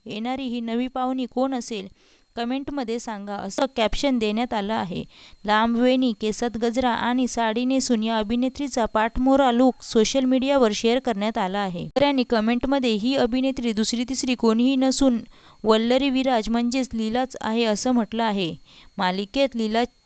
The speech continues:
वेगळ्या रूपात येणार अशी कमेंट नेटकऱ्यांनी या पोस्टवर लिहिल्या आहेत.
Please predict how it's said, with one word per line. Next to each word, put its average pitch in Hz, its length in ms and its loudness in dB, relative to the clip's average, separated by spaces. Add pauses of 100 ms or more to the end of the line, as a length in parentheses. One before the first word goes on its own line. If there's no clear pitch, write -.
(180)
वेगळ्या 214 420 2
रूपात 262 360 4
येणार 240 320 0
अशी 247 320 0
कमेंट 262 640 0
नेटकऱ्यांनी 226 680 -2
या 226 100 0
पोस्टवर 240 500 4
लिहिल्या 214 320 -2
आहेत. 180 240 -4